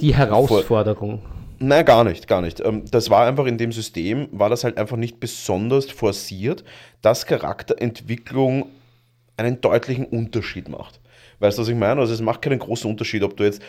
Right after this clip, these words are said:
Speaker 2: ein Monat, zwei Monate, drei Monate, vier Monate, zwei,
Speaker 1: Ja.
Speaker 2: vier, sechs, sieben, acht
Speaker 1: Ja.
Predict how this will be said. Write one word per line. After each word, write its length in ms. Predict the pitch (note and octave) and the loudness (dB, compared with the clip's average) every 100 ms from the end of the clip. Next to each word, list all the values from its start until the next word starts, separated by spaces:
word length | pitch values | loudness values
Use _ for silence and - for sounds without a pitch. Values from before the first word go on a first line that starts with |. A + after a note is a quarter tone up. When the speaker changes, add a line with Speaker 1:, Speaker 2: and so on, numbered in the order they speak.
| - - | -20 -6
Speaker 2:
ein 240 | G2 G2+ A#2 | -2 2 2
Monat, 280 | A2 A2 | 2 0
zwei 180 | - G2 | 2 2
Monate, 240 | G#2 A2 G#2 | 4 2 0
drei 220 | - G2 | 0 2
Monate, 220 | G#2+ G#2 | 2 0
vier 220 | G2+ G#2 | -2 -2
Monate, 600 | A2 G2+ G2+ G2+ G2+ G#2 | 0 0 2 4 4 2
zwei, 280 | G2+ G2+ F2+ | 0 0 2
Speaker 1:
Ja. 40 | G#2 | 2
Speaker 2:
vier, 300 | G#2+ G#2 G#2 | -2 -4 -2
sechs, 340 | G#2 F#2+ - | 0 -2 -4
sieben, 240 | G#2+ G#2+ | -4 -2
acht 240 | - G3 - | -2 -4 0
Speaker 1:
Ja. 120 | C#3+ | 2